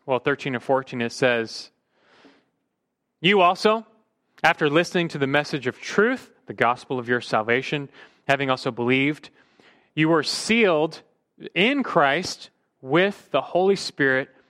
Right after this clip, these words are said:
of promise." And it says, "Who's given as a pledge of our inheritance, with a view to the redemption of God's own possession to the praise of his glory." What he's saying is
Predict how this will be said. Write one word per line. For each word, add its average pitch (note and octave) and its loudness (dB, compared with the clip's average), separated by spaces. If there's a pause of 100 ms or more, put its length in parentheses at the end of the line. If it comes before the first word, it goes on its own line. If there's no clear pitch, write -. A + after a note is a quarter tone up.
(140)
of - -20
promise." F#3+ -4 (280)
And C#3 -4
it C3+ -2
says, D#3 2
"Who's D3 -2
given D#3+ 0 (320)
as C3 -4
a C#3 -2
pledge D3+ 0 (480)
of B2 -6
our C3+ 2
inheritance, C#3 -4 (580)
with D3 -2
a D3+ 2
view A3+ 2
to G#3 0
the F3 2
redemption F3 0
of C#3 -4
God's D3 0
own C#3+ -2
possession A#2+ -4 (400)
to C3+ -6
the A#2 -6
praise A#2 -2
of G#2 -10
his G#2+ -12
glory." G2 -6 (1040)
What A3 4
he's B3+ -2
saying A#3+ 2
is D#3 0